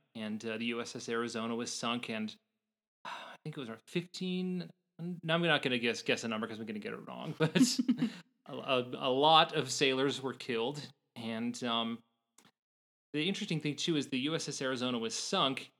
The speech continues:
Speaker 1: and most of the bodies of these sailors, they just left inside the ship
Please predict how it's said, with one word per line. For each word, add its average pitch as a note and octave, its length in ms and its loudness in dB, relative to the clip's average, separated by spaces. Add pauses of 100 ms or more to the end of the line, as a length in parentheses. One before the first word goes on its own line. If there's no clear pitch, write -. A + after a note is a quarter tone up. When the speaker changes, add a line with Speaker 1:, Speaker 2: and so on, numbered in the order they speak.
(420)
Speaker 1:
and A#2 380 -2 (200)
most C3 360 -2
of B2 160 -6
the A#2+ 400 0 (180)
bodies A#2 380 -2
of A2 80 -8
these A2 200 -6
sailors, A#2+ 600 -2
they A#2+ 160 -4
just A#2 260 -6
left B2 300 -2
inside A#2+ 460 -2
the A#2 80 -6
ship D#3 360 -2